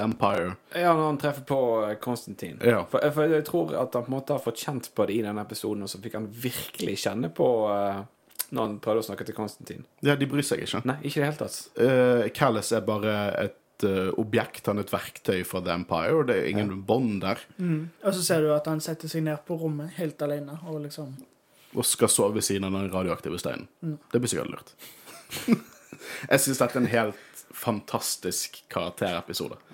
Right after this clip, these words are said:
Speaker 2: Absolutt.
Speaker 1: Og den er akkurat så lang som den trenger å være. Trenger ikke to episoder av dette her. Kunne fort blitt, we get it. Jeg synes dette er f-,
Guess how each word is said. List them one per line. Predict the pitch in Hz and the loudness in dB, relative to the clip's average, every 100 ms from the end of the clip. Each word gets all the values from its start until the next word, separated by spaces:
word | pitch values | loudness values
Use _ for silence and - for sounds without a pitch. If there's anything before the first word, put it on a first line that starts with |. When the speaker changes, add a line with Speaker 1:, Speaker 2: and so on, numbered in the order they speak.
| - | -8
Speaker 2:
Absolutt. | - - - | -6 -8 -2
Speaker 1:
Og | 127 | 2
den | 120 123 | 4 4
er | 120 | 0
akkurat | 131 - 139 - | -2 0 0 2
så | 120 | 2
lang | 113 110 | 2 -2
som | 101 | -4
den | |
trenger | 107 104 101 | -2 0 0
å | |
være. | 92 98 147 151 - | 0 0 -2 -4 -10
Trenger | - 104 104 | -2 0 0
ikke | - 123 | 0 -2
to | - 110 | 0 0
episoder | - 104 98 101 | 0 -2 -2 0
av | 101 98 92 | 0 0 0
dette | 123 | 0
her. | 131 147 - - - | 2 0 -6 -12 -4
Kunne | 107 | -4
fort | - 113 - - | -2 -6 -6 -8
blitt, | 117 - _ - - - - - - - - | -6 -6 _ -12 -12 -10 -16 -18 -20 -20 -12
we | 123 127 123 | -6 0 2
get | 123 117 | 4 2
it. | 98 - - - - - - | 0 -4 -12 -20 -20 -20 -6
Jeg | - 127 | 0 2
synes | 127 | 2
dette | 123 | 0
er | 117 | -2
f-, | - | -8